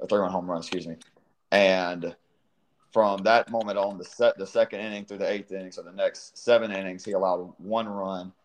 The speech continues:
and shut down one of the best lineups in the country, the Saint Thomas Bobcats down. Weber comes back, wins that game, uh, then loses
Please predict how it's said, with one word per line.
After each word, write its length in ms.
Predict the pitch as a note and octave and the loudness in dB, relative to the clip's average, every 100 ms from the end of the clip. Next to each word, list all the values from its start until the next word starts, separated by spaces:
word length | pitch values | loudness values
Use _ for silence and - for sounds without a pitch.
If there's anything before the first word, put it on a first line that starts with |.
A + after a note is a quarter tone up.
| _ - | _ -16
and 160 | F#2 | -12
shut 380 | E2+ - - F#2 | -10 4 6 6
down 240 | G2+ G2 F#2 | 2 -2 -2
one 120 | F#2+ | -4
of 40 | |
the 80 | F2+ | 0
best 260 | F#2+ G2 - | 2 2 0
lineups 380 | F#2+ F#2 - | -2 -2 -4
in 60 | F#2+ | -12
the 60 | E2+ | -6
country, 360 | G2+ F#2+ F#2+ | -4 -4 -6
the 80 | F2 | -6
Saint 260 | - F#2+ - | -4 -4 0
Thomas 280 | F2+ E2+ | -2 -2
Bobcats 560 | F2+ F#2 F2+ - E2+ - | 2 2 2 0 -4 -4
down. 420 | - G2+ A2 A2+ - _ _ _ _ | 2 4 4 2 -2 _ _ _ _
Weber 320 | F#2 G2 F#2 | 4 4 4
comes 260 | - G#2+ F#2+ | -4 -8 -4
back, 380 | F2 G#2+ G#2+ - _ F#2 | 2 4 4 0 _ -8
wins 300 | F#2+ F2+ - | -8 -6 2
that 260 | G#2+ F#2+ | 2 2
game, 360 | G2 G#2 G2+ G2+ _ _ _ _ - | 0 -2 -4 -8 _ _ _ _ -10
uh, 180 | F2+ F2 | -8 -4
then 240 | F2+ F2+ | -4 0
loses 480 | G2+ G2+ F#2+ F#2 | 0 2 -2 -4